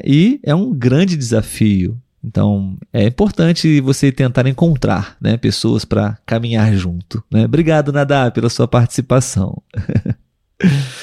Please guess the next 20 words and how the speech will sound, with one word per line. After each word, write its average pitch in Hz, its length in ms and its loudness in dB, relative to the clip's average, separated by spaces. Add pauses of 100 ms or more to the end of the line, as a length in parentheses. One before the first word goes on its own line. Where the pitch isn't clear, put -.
(720)
E 151 120 6
a 151 280 4 (100)
Yuri, 202 320 6
mais 175 220 4
uma 156 160 4
vez, 156 200 4
no 151 120 4
YouTube, 143 440 4
ela 147 160 4
disse: 113 720 4
"Eu 160 160 4
ensino 175 420 2
a 160 80 4
minha 175 280 4
filha 156 500 4 (480)
para 139 240 4
ter 147 340 2
com 143 240 2
quem 160 400 2 (120)
praticar." - 1000 0